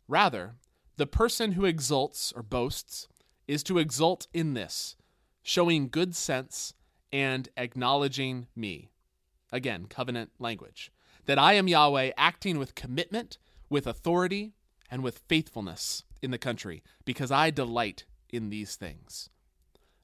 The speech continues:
Those words of who Yahweh is, acting with commitment, authority, and faithfulness, those are the things Yahweh is supposed to do as part of the covenant. God is saying, "Even despite your failure to live up to the covenant,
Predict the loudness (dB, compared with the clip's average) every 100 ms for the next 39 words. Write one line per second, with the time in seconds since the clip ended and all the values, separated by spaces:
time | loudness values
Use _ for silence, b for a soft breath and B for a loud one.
0 | 2 4 6 6 6 6 2 0 2 4
1 | 4 4 2 0 -6 B B 2 2 2
2 | 0 0 -4 -4 -4 -2 -2 -4 -12 b
3 | -6 -6 2 2 4 2 -2 -6 -12 -12
4 | -6 0 0 0 -6 -6 -8 B B 4
5 | 8 8 6 2 2 2 0 0 0 0
6 | -2 -6 -12 _ _ 2 4 4 2 0
7 | -4 -8 -4 -4 -4 -6 -2 -2 -2 -6
8 | -8 -8 -4 0 0 0 -14 -14 -8 -8
9 | -8 -14 _ _ _ _ _ _ 6 8
10 | 8 2 2 2 0 -4 0 0 0 0
11 | 2 2 2 0 0 0 2 2 2 0
12 | -4 -2 0 -2 -2 -8 -4 -4 -2 -4